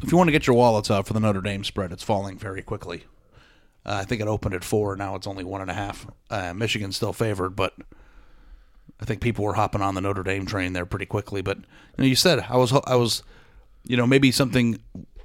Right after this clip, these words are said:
will, will spark into Michigan after they came back and made a game out of the Penn State game. But then in the same breath, you said, "Get out your wallets." So, like, do you think that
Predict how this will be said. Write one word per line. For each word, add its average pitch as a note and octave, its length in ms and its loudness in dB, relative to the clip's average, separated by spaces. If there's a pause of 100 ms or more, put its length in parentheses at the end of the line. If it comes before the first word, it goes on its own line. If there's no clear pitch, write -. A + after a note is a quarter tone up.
(800)
will, A2+ 340 -2
will A#2 200 0
spark A#2 460 2
into G2+ 160 -2
Michigan G2+ 380 -2
after G#2 240 -2
they G2 160 -4
came G#2+ 300 -4
back G2+ 340 -2
and F2+ 160 -6
made G#2 180 -2
a G2 60 -6
game G2+ 260 -4
out F#2 80 0
of F#2 60 -2
the F#2 60 -6
Penn G2 200 -4
State A2+ 280 -2
game. F#2 180 -6
But F#2 120 -6
then G2+ 180 -4
in G2+ 180 -10
the F#2+ 60 -6
same G2+ 260 -4
breath, G#2 260 -6
you F#2 60 -16
said, F2+ 340 -8 (320)
"Get B2 120 0
out G#2 100 -6
your G2 120 -6
wallets." - 420 -4 (340)
So, B2 160 2
like, G2+ 140 2
do A2+ 80 -6
you A2+ 100 0
think A#2 360 0
that G#2+ 160 -2